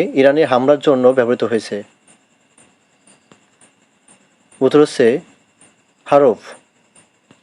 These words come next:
ইরান কোন ধর্মের প্রভাবাধীন দেশ?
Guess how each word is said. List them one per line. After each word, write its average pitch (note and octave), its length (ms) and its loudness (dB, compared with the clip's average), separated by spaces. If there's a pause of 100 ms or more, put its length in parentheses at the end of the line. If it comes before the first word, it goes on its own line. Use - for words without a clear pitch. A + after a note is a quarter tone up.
(1900)
ইরান D3+ 460 2
কোন F#3 240 2
ধর্মের D3 520 2 (760)
প্রভাবাধীন E3 600 2
দেশ? A#2 400 -2